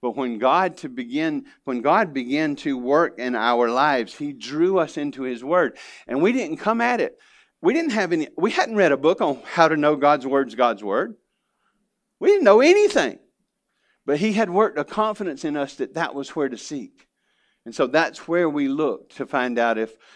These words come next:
our living together was a sin. Uh-huh. If, but we had bigger problems with that. We needed a Savior. We were lost, and we needed a Savior.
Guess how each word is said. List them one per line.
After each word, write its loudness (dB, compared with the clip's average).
our -2
living -2
together -4
was -10
a -14
sin. -12
Uh-huh. -8
If, -16
but -6
we -6
had -8
bigger -6
problems -10
with -16
that. -6
We -4
needed -6
a -20
Savior. -8
We -14
were -14
lost, -16
and -20
we -12
needed -14
a -20
Savior. -4